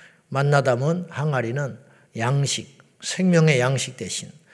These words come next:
이 땅에 떡으로 오신 예수 그리스도. 지금 십이월이 주님이 오시는 절기예요. 우리 주님께서, 어, 베들레헴에 태어나셨어요. 떡집이라는 뜻이에요.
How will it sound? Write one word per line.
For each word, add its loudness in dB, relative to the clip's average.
이 -6
땅에 0
떡으로 0
오신 -2
예수 0
그리스도. -8
지금 0
십이월이 2
주님이 0
오시는 -2
절기예요. -6
우리 2
주님께서, -2
어, -12
베들레헴에 0
태어나셨어요. -4
떡집이라는 -2
뜻이에요. -16